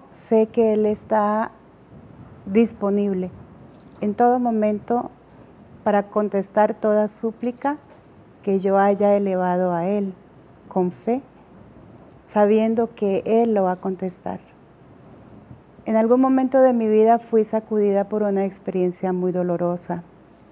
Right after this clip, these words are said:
Accidentalmente, mi esposo ya no está con nosotros. Desde ese momento encontré que yo tenía que aferrarme a Dios por medio de la oración.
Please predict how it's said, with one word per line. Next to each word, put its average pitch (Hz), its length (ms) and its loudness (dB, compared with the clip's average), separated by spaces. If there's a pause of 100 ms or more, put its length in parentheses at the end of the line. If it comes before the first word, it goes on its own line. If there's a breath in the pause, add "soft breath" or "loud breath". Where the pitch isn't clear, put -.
(160)
Accidentalmente, 190 1120 -2 (540 soft breath)
mi 196 140 0
esposo 196 640 -2 (720)
ya 190 160 2
no 190 80 2
está 185 240 -2
con 190 220 -4
nosotros. 190 680 -6 (880 loud breath)
Desde 220 380 8
ese 240 220 4
momento 226 760 0 (1040 loud breath)
encontré 214 800 2 (340)
que 202 160 2
yo 220 320 4 (320)
tenía 208 460 0
que 214 100 0
aferrarme 196 640 -2
a 185 120 0
Dios 180 480 -4 (680)
por 175 160 -2
medio 185 340 0
de 190 140 0
la 180 100 -4
oración. 175 560 -8